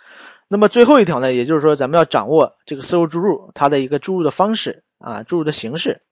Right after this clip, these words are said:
啊。<clears throat> 那么接下来呢，就是说我在这里呢，要让这个各位学员呢，要明白一个道理啊，就是明白一个事情，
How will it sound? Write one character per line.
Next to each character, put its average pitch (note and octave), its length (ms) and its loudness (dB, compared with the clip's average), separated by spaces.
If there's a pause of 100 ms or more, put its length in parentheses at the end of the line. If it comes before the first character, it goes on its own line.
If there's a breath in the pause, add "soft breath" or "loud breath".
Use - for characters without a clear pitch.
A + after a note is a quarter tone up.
(320)
啊。 - 220 -20 (1500)
<clears throat> - 2000 -18
那 F#3+ 80 -6
么 B3+ 120 2 (800)
接 A3+ 120 0
下 A#3+ 140 6
来 D3 120 4
呢， B2 200 -2
就 C#3 160 -4
是 C3+ 60 -4
说 C3 200 2 (260 soft breath)
我 B2+ 120 2
在 D#3 100 8
这 F3+ 120 4
里 F3 80 0
呢， A#2 280 -2
要 C3+ 300 6
让 C#3 220 4
这 C#3 120 -2
个 B2+ 120 -2
各 - 120 0
位 D#3 80 4
学 A#2+ 180 -4
员 B2+ 200 -4
呢， G#2+ 80 -10
要 B2 160 -2
明 C3 220 -8
白 D#3+ 120 2
一 C#3+ 60 0
个 D3 80 -4
道 D#3+ 180 0
理 G2 140 -8
啊， F#2+ 160 -10
就 C3+ 100 -8
是 C3 120 -6
明 C#3 160 -6
白 D#3 100 2
一 - 20 0
个 D3+ 60 -6
事 E3 180 -4
情， G#2 160 -12